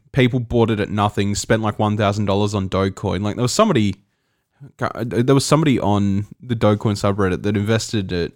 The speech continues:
uh, one K at, like, near its lowest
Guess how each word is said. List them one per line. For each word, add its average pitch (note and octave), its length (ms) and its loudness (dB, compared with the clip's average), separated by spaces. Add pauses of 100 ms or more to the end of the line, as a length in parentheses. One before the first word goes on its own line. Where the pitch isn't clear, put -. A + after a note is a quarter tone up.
(220)
uh, G#2 240 0
one A2+ 340 2
K F2+ 580 -2
at, F2 200 -6
like, - 560 -8 (200)
near A2+ 360 2
its - 180 -6
lowest E2+ 580 -2